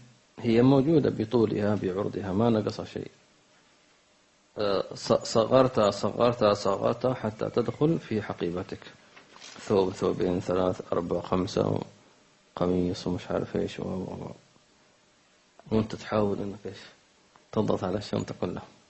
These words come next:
وفعلًا جمعت يمكن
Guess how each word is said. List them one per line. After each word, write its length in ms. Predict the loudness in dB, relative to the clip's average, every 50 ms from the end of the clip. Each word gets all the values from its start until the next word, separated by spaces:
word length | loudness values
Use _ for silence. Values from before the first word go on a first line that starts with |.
| _ _ _ _ _ _ _ _ _ _ _ _ _ -10 -6 -4
وفعلًا 460 | 4 8 8 8 8 6 4 0 -4 -6 -14 -18 _ _ _ -20 -20 _ _ _ _ _ _ _ _ _ _ _ _ _ _ -20 -20 _ _ -4
جمعت 520 | -2 2 6 8 8 8 8 6 4 2 2
يمكن 540 | 2 2 2 2 2 0 -2 -2 -2 -4